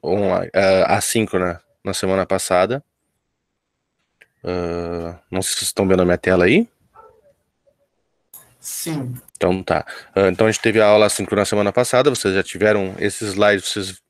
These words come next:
Speaker 1: tiveram o vídeo lá pra vocês assistirem e, e poder, ah, acompanhar. A ideia hoje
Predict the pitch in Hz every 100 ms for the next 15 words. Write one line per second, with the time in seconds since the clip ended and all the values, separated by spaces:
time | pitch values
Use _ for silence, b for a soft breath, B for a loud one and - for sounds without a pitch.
0 | _ - 101 101 95 98 104 - 95 101
1 | 90 - 95 87 - - - 107 104 87
2 | B B B B 135 90 87 85 - -
3 | 92 - 92 90 95 95 87 90 - 90
4 | 82 - - 101 95 98 90 92 147 _
5 | _ _ _ _ _ _ _ _ 107 113
6 | 110 120 120 117 127 127